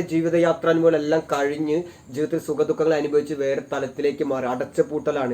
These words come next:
എല്ലാം കഴിഞ്ഞ് നമ്മൾ അടച്ചുപൂട്ടൽ ഒരു ശവപ്പെട്ടിയിൽ ഇട്ടിട്ട് നമ്മൾ അടച്ചു പൂട്ടി കഴിഞ്ഞ് വേറെ തലത്തിലേക്ക് വീണത് അടച്ചു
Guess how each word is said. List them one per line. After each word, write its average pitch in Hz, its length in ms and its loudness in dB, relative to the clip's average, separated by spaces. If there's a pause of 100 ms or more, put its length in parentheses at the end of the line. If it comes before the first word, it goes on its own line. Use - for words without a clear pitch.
എല്ലാം 139 320 -2
കഴിഞ്ഞ് 135 300 -2
നമ്മൾ 131 180 -4
അടച്ചുപൂട്ടൽ 135 600 -6
ഒരു 143 180 0
ശവപ്പെട്ടിയിൽ 139 540 -2
ഇട്ടിട്ട് 139 320 -4
നമ്മൾ 131 240 -2
അടച്ചു 135 360 -6
പൂട്ടി 135 300 -4 (320)
കഴിഞ്ഞ് 135 280 0
വേറെ 143 240 0
തലത്തിലേക്ക് 135 500 -2
വീണത് 143 240 -4
അടച്ചു 131 360 -8